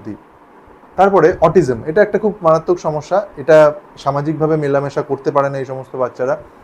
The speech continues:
এই যে মানসিক সমস্যা, তাদেরকে, আহ, specially কেয়ার করা, করি আমরা সাধারণত। তা এই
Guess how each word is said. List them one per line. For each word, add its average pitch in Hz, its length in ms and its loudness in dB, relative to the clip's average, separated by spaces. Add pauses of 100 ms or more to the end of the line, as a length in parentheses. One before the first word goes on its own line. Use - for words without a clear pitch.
(460)
এই 151 220 0
যে 147 180 0
মানসিক 135 440 -4
সমস্যা, 131 400 -6
তাদেরকে, 139 500 -2
আহ, - 920 -10
specially 170 480 0 (300)
কেয়ার 151 220 4
করা, 143 260 0
করি 165 320 4
আমরা 139 180 -2
সাধারণত। 123 520 -6 (460)
তা 160 60 2 (100)
এই 208 340 2